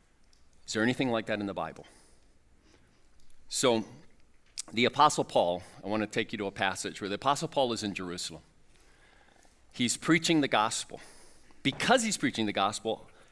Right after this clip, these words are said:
a crowd gathers and they're about to kill him. And somebody intervenes, and he speaks to them and actually talks them into,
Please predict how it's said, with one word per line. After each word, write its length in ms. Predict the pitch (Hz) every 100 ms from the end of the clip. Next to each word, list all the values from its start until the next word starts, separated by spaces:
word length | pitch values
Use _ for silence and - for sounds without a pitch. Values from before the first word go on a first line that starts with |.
| - -
a 60 |
crowd 580 | - - 170 151 123 110 - - -
gathers 500 | - 104 92 95 95 -
and 100 | 107
they're 100 | 101
about 240 | 95 107
to 60 | 101
kill 360 | - - 101
him. 200 | 85 73 - - _ - - - - _ _ _ _ _ _ - - -
And 380 | 131 127 117 107
somebody 480 | - - 156 180 180
intervenes, 720 | 165 151 117 95 107 139 - - - - - - - - -
and 360 | 110 107 104
he 400 | 98 127 113 110
speaks 460 | 101 - - 165 -
to 120 | -
them 400 | 107 104 98 98 -
and 420 | 113 107 104 107 - -
actually 480 | 131 - 151 131
talks 400 | 110 123 123 -
them 180 | - 104
into, 440 | 101 101 101 87